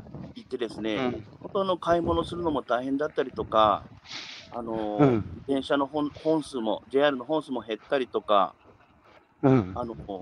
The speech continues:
Speaker 1: 本当にもう、大丈夫かなっていうような、本当にもう不安っていうんでしょうかね。そういうような、
Speaker 2: えー、
Speaker 1: まあ、
Speaker 2: 元-、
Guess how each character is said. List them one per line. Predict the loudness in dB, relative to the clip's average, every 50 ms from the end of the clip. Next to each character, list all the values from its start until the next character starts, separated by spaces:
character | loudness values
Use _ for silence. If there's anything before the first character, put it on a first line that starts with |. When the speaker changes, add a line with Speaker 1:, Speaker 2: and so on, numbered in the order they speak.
| -8 -10 -10 -10 -10 -8
Speaker 1:
本 | -6 -6 -2
当 | -2 -2
に | -2 -2
も | 0 2 4 4 4 2 0 -4 _ _ _ _ _ _ _ _ _ _ _ _ -20 -20 _ _ -20 _ _ _ _ _ _ _ _ _ _ _ -18 -14
う、 | -14 -14 -14 -14 -20 -20 -16 -10 -8 -2
大 | 0 0 2
丈 | 4 2 4
夫 |
か | 4 4
な | 6 6 4
っ | 4
て | 2 -2
い | -2
う |
よ | 0 0
う |
な、 | -2 -2
本 | -4 -6 -8 -8
当 | -6 -6
に | -4 -4
も | -2 -2 -2 -2
う | -2 -6 -10 _ _ _ _ _ _ _ _ _ _ -10
不 | -2 2 4 4
安 | 4 4 0
っ |
て | -6 -10 -10
い | -10
う | -10
ん | -10
で | -14
し | -16
ょ | -18 -12
う |
か | -8 -6
ね。 | -4 -4 -6 -8 -12 -20 -20 -20 -20 -20 -20 -20 -20 -20 -20 -20 -20 -20 -20 -20 _ _ _ _ -20 -20 -20 -20 -20 -20 -20 -20 _ _ _ _ -20 -20 _ _ _ _ -20 -20 -14 -6
そ | -4 -2
う |
い | 0
う | 2
よ |
う | 2
な、 | 2 2 2 4
Speaker 2:
え | 6
ー、 | 8 10 10 10 10 10 10 8
Speaker 1:
ま | 6
あ、 | 8
Speaker 2:
元-、 | 8 8 8 8